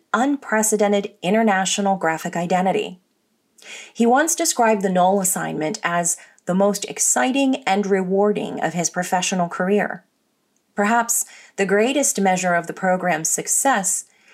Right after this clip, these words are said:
is the extent to which it continues to inform the company's public identity to this day. Vignelli's most enduring and visible legacy, though,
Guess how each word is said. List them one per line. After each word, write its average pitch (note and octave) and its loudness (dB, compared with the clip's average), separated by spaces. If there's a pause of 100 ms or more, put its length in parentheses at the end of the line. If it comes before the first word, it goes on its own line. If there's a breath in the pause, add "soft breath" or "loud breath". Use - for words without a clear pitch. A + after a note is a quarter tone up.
(280 soft breath)
is G#3 4
the F#3+ -2
extent C4 -2
to A3 2
which G3+ 4
it - 0
continues G3+ 2
to G3 -4
inform G#3 2
the F#3 -2
company's F3 -4
public F3+ -4
identity F3+ -2
to - -10
this G#3+ 0
day. F#3+ -2 (920)
Vignelli's C#4 2
most G#3+ 2 (240 soft breath)
enduring A#3 2
and G3 -2
visible G3+ 2
legacy, E3 -2
though, - -4